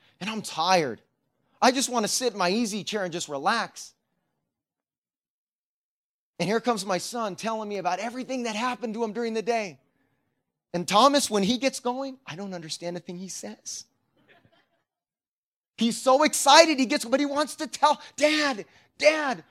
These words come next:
we turned the whole living room into a fort." And I'm like, <laughs> and he just, he just keeps going. And I'm, "Okay, okay." I wanna zone out, Pastor Larry. I just wanna zone out. But, okay, yeah,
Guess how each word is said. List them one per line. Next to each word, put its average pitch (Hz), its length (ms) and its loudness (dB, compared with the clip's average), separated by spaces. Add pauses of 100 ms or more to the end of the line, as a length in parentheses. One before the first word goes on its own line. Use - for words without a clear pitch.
(120)
we 302 180 0
turned 330 280 0
the 294 60 8
whole 285 240 4
living 339 280 4
room 302 200 0
into 302 220 2
a 294 40 8
fort." 320 680 8 (560)
And 208 100 -12
I'm 226 80 -10
like, 208 100 -10 (1600)
<laughs> 262 120 -2 (720)
and 247 120 2
he 269 80 -2
just, 247 220 -8
he 247 180 -4
just 226 200 -10
keeps 269 180 -10
going. 294 300 0
And 247 100 0
I'm, 233 100 -8 (480)
"Okay, 165 300 -14 (520)
okay." 170 480 -12
I 175 100 -2
wanna 220 260 -6
zone 180 280 0
out, 185 260 0
Pastor 151 360 -2
Larry. 151 220 -2
I 147 80 -2
just 170 240 -6
wanna 170 180 -4
zone 151 280 -4
out. 156 260 -4 (880)
But, 170 260 0 (120)
okay, 123 320 -12 (600)
yeah, - 180 -16